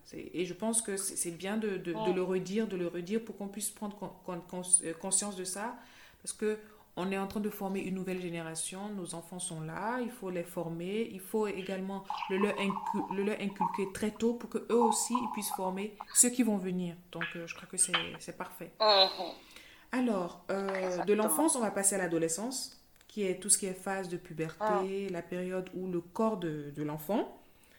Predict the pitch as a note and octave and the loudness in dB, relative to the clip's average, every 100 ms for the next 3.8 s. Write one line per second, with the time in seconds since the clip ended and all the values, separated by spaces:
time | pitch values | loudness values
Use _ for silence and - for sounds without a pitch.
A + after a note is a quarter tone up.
0 | - - - A3+ C4+ C#4 G3+ - G3 - | -20 -6 2 4 4 4 2 0 -6 0
1 | F#3+ - F#3 G3+ A3 F#3+ G#3+ G3 D#3 D3+ | 2 4 2 2 0 0 -2 -2 -4 -6
2 | D3 - - - G3+ F3+ F#3 D#3+ G#3 C#4 | -10 -10 -12 -6 -4 -4 -6 -8 -2 2
3 | C#4 E3 - C#4 A3 C#3+ - | 4 2 4 4 4 0 -6